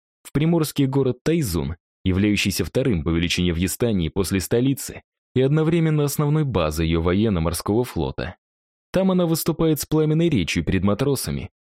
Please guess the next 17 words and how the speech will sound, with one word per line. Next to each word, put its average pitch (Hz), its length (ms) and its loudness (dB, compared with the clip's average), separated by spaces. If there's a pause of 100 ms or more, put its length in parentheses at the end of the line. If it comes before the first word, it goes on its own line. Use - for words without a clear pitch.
(100)
и 151 80 2
офицерами 85 560 0
флота, 117 520 -2 (340)
призывая 170 400 2
к - 100 -10
последнему 165 600 0
походу 175 480 0
во 165 100 0
славу 160 400 2
империи, 85 440 0
чтобы, 87 280 0
отдав 87 300 0
жизни, 98 460 -2 (420)
наказать 110 680 0
проклятых 110 580 -2
пресветлым 107 600 0
русаров. 139 640 -4